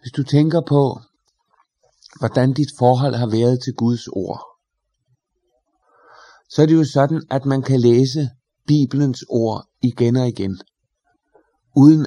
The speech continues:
at det overhovedet siger en noget. Men så kan man også gøre en erfaring. En erfaring med det samme ord.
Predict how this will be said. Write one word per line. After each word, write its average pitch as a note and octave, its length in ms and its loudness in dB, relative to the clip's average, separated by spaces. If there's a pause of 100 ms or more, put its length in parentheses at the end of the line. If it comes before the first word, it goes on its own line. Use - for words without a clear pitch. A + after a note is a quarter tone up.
(120)
at A2 200 -8
det A2 100 -2
overhovedet G#2+ 580 -2
siger A#2 300 -2
en G2 220 -4
noget. F#2+ 360 -6 (2750)
Men C#3 200 2
så F3 260 -2 (320)
kan E3 140 -4
man D3+ 200 -4
også C3+ 340 -2
gøre C3 200 2
en D3 60 0
erfaring. A2 520 -6 (2750)
En B2+ 160 0
erfaring D#3 540 0
med D#3 100 0
det C3+ 100 -4
samme C#3 340 -2
ord. B2 340 -4